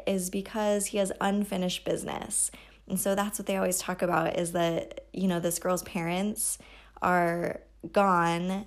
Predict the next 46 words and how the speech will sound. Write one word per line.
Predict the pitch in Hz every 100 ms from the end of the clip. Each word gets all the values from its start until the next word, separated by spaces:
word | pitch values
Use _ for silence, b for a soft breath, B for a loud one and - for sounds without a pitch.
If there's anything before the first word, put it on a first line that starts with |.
| -
because | - 180 196 170 165 165 175 - -
they | 180 175
didn't, | 170 - 175 190 -
her | 190 185
mom | 180 175 180 170
is, | 175 175 165 -
you | 175
know, | 165 165
in | 165
heaven, | 220 247 214 208 202
or | 190 170 165 -
I | -
don't | 175 165
know | 165
if | 165
they | 165
actually | 160 - - 165
say | 160 -
it | 160
like | - 160 -
that, | 156 -
but | -
she's | - - 175 175 - B B -
moved | 233 262 233
on | 214 196 190
from | 202 190
the | 190
world | 180 170 170
because | 165 185 165
her | 185
business | 175 165 175 165 165
was | 165 160
all | 160
finished. | - - - 196 - B B B B
And | 220 226
it | -
really, | 185 226 226 233
really | 226 214
bothered | 214 196 190 202
me | 196
as | 190 190
a |
kid. | - - 185 -
I | - 190 196 196 202 B B B -
could | - 220 208
not | 185 185 180 185